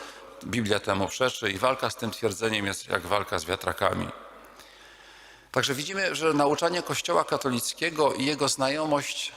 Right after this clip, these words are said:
są bardzo ważne. Istotne jest, byśmy wiedzieli, w co wierzymy. Jak ważne jest, byśmy potrafili odróżnić na-, to, co mówi jakiś pojedynczy ksiądz, nawet biskup czy kardynał, od tego, czego naucza cały Kościół.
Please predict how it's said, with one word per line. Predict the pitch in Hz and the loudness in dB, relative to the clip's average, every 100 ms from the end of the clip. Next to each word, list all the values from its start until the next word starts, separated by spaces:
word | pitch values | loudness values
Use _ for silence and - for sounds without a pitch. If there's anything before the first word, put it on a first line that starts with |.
| - | -14
są | - 139 131 117 - | -2 0 0 -2 -2
bardzo | 127 135 147 | 0 0 2
ważne. | 156 135 101 101 - - - - - - - - | 4 4 2 0 0 -6 -14 -18 -18 -20 -20 -10
Istotne | - - 190 170 | -6 0 0 2
jest, | 143 120 | 2 2
byśmy | 135 143 127 | 0 2 2
wiedzieli, | 151 160 165 123 | 0 -2 -2 -2
w | |
co | - 123 | -2 0
wierzymy. | 131 113 113 98 - - - - - - - - - - - | 0 2 0 0 -2 -6 -18 -20 -20 -20 -20 -20 -20 -20 -2
Jak | 113 110 | -2 4
ważne | 156 151 147 | 2 4 2
jest, | 135 | 2
byśmy | 135 131 139 | -2 0 2
potrafili | 139 139 131 143 | 2 0 -2 0
odróżnić | 131 131 156 151 143 113 | 2 2 0 0 0 0
na-, | 117 | -2
to, | 104 - - 139 | -6 -2 2 2
co | - 117 | 2 0
mówi | 120 117 | 0 0
jakiś | 113 - - | -2 -4 -4
pojedynczy | 120 113 113 117 110 | 0 0 0 -4 -6
ksiądz, | 113 - 135 143 - | -6 0 2 2 0
nawet | 98 92 90 | -2 -2 -6
biskup | 143 151 - 107 - | -4 -4 -4 -8 -8
czy | 95 | -4
kardynał, | 98 92 107 107 123 127 - - - | -4 0 2 4 2 0 -6 -6 -6
od | - | -2
tego, | 165 156 151 | 0 0 0
czego | 160 147 | 0 0
naucza | 143 147 151 143 | 2 2 2 0
cały | 135 143 131 131 | 0 2 2 2
Kościół. | 131 107 - - | 2 2 -2 -6